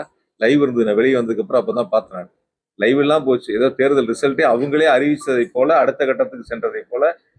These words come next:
லைவ்ல இருந்துச்சு. நீங்கள் நானும் தீர்மானிக்க முடியாது, லைவ் போடுற சேனல் தீர்மானிக்க முடியாது, சில பத்திரிகைகள் தீர்மானிக்க முடியாது,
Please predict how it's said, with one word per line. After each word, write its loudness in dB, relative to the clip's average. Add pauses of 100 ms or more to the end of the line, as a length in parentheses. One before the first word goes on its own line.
(100)
லைவ்ல 2
இருந்துச்சு. -6
நீங்கள் -2
நானும் -2
தீர்மானிக்க -2
முடியாது, -6 (920)
லைவ் 4
போடுற 0
சேனல் 0
தீர்மானிக்க -2
முடியாது, -4
சில -6
பத்திரிகைகள் 0
தீர்மானிக்க -2
முடியாது, -2